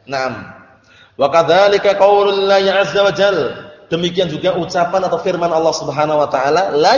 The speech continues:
yumkin an yuqal fihi kadzabta." Enggak mungkin, naam, diucapkan padanya itu kadzabta, engkau dusta. Jadi ucapan kalau ditinjau dari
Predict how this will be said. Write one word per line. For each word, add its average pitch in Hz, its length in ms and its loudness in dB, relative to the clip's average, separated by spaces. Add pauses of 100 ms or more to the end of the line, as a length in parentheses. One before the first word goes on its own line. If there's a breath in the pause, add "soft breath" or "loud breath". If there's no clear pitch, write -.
yumkin 220 640 0
an 170 240 -2
yuqal 165 400 -2
fihi 156 160 -4
kadzabta." 120 800 -4 (320)
Enggak 143 320 -2
mungkin, 160 720 -6 (240)
naam, 131 400 -6
diucapkan 147 560 -4
padanya 135 400 -4
itu 151 240 -8 (320)
kadzabta, 135 480 -4
engkau 113 160 -8
dusta. 110 560 -16 (400)
Jadi 127 160 -8
ucapan 165 560 0
kalau 170 240 2
ditinjau 156 320 -2
dari 147 240 0